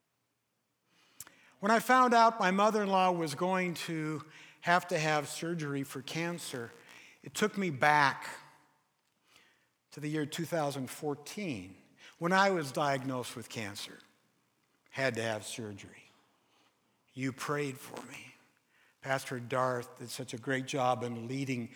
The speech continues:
the congregation through those five or six weeks that I was out. But I thought, you know, I wonder, I wonder if I could find my journal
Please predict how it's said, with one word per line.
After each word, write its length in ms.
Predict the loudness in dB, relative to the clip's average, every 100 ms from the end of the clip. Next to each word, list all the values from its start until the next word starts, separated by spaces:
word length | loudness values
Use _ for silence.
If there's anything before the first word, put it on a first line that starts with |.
| -20 -20 _ -18
the 80 | -6
congregation 800 | -2 0 0 2 2 0 -4 -6
through 200 | -6 -4
those 220 | -4 -6
five 380 | -2 0 0 -2
or 60 |
six 360 | -8 -8 -8 -6
weeks 200 | -8 -8
that 100 | -8
I 120 | -8
was 100 | -8
out. 240 | -8 -10 -14 _ _ _ _ _ _ _ _ _
But 80 | 0
I 80 | 2
thought, 300 | 4 2 2
you 60 | 0
know, 200 | 0 0
I 120 | 0
wonder, 760 | 0 -2 -2 -2 -2 -2 -4 -8 -18 _ _ _ _ _ _ -2
I 60 | 0
wonder 260 | 2 2
if 80 | 2
I 100 | 2
could 180 | 2 -2
find 360 | 2 4 4 4
my 200 | 2 2
journal 520 | -2 -4 -2 -4